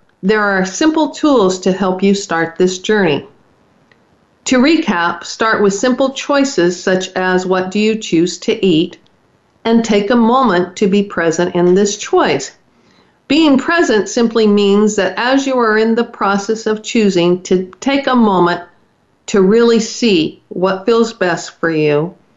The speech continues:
instead of what maybe you previously decided you wanted to eat. Also, when you are choosing something,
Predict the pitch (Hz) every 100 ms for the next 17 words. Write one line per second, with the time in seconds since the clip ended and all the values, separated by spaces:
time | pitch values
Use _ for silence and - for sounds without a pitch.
0 | _ _ _ _ - 220 226 220 - 339
1 | 175 170 190 - _ 220 208 214 214 214
2 | 214 233 226 233 233 - 240 240 240 240
3 | 240 240 233 226 233 220 233 214 240 240
4 | 233 269 254 202 - 160 160 - - 170
5 | 135 - - _ _ _ - _ _ _
6 | _ - 294 339 - 156 135 - _ _
7 | _ _ _ _ _ - 220 240 277 277
8 | 277 349 339 262 190 180 165 - 175 202